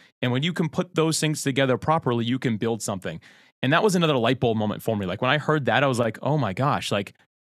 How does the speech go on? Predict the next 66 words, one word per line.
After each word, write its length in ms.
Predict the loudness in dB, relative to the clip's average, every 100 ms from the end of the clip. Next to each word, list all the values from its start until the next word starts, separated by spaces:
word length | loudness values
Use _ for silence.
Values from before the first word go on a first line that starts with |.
| -2
yeah, 260 | 0 0 -4 -2
I'm 100 | 0
gonna 100 | 0
stop 260 | 0 0
trusting 340 | 2 0 0 0
my 140 | 2
own 220 | 2 0
ideas. 380 | -2 -2 0 0
Instead, 240 | 0 0
I'm 100 | 0
gonna 140 | 0 -2
talk 300 | -2 -4 -4
to 80 | -6
the 60 |
people 260 | -6 -4 -2
in 80 | -2
podcasting 640 | 0 0 2 0 0 -4
and 100 | -2
find 180 | 0 2
out, 160 | 2 -2 -20 _
what 120 | -2 2
on 120 | 2
earth 220 | 2 2
are 40 | 2
you 140 | 0
struggling 380 | 0 0 0 0
with? 160 | -6 -2
What 180 | -2
seems 220 | 0 -2 -2
to 60 |
be 80 | 0
the 100 | -2
problem 420 | 0 0 2 0
for 220 | -2 -2
you? 180 | 0 -2 -6 -20 _
And 80 | -4
can 100 | 0
I 60 | 0
help 240 | 0 -2
you 60 | 0
with 120 | 0
a 60 | -2
solution?" 580 | -4 -2 -2 -4 -6 -12 -20 -20 -2
Now, 120 | 0
it, 200 | 2 0
you 60 | 2
know, 160 | 2 4
obviously 340 | 2 2 2 0
you 60 |
can't 180 | 0 -2
help 160 | 0 -2
every 200 | -2 -2
single 220 | -2 -2 -2
person, 320 | -2 0 -2
but 140 | -2
when 100 | -2
I 80 | -2
talked 300 | 0 -2 -2
to, 240 | 0 -2 -2 -10 -12 -4
at 100 | 0
one 160 | 0
point, 200 | 2 0
a 40 | 0
hundred 300 | 0 0 0
different 260 | 0 -2 -2
people, 380 | -4 -2 -4